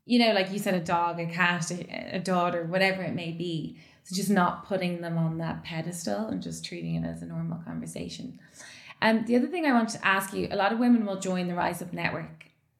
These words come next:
to find a mentor. They'll be like, "Susan, really want to find a mentor, don't know how to go about it."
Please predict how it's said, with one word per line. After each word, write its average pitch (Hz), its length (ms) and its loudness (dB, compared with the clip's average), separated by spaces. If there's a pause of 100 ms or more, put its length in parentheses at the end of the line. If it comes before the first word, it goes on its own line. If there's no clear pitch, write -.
(140)
to 196 180 0
find 175 360 2
a 165 40 0
mentor. 156 520 -4 (180)
They'll 180 120 -6
be 165 60 -6
like, 160 120 -2
"Susan, 165 640 -4 (320)
really 185 240 -2
want 170 140 -2
to 165 60 -4
find 160 220 -2
a 156 40 0
mentor, 156 600 -2 (680)
don't 214 260 4
know 190 120 -2
how 165 200 2
to 165 140 -2
go 160 200 2
about 151 320 2
it." 151 300 -4